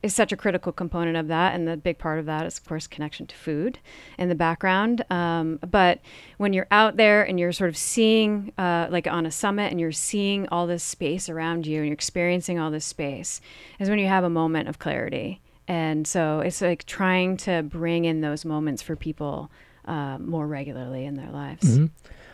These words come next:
Speaker 2: So you'd be doing, uh, events around that to kind of cultivate that, what the feeling you were just talking about?
Speaker 1: Yes. So some of those things might be as simple as going on a hike, uh, meetups.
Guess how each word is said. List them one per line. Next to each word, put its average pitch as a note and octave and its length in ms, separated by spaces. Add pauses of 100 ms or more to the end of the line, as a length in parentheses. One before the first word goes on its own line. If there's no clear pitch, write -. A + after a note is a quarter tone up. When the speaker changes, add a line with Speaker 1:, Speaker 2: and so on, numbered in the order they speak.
(120)
Speaker 2:
So - 140
you'd D#3 120
be D3+ 80
doing, C3+ 420
uh, F3 280
events B2+ 840 (720)
around C3 420
that B2 260
to - 140
kind B2+ 180
of - 460
cultivate A#2+ 560
that, B2 380
what D3 200
the C3 80
feeling B2 360
you A#2 120
were A2+ 100
just - 240 (260)
talking B2 300
about? B2 280
Speaker 1:
Yes. F3 380
So - 360
some C4+ 200
of C4+ 60
those B3 160
things A3 180
might G#3 160
be F#3 280 (260)
as - 140
simple F3 240
as D#3+ 120
going D#3+ 260
on D#3 100
a D#3+ 40
hike, G3+ 520
uh, E3 300
meetups. F3+ 580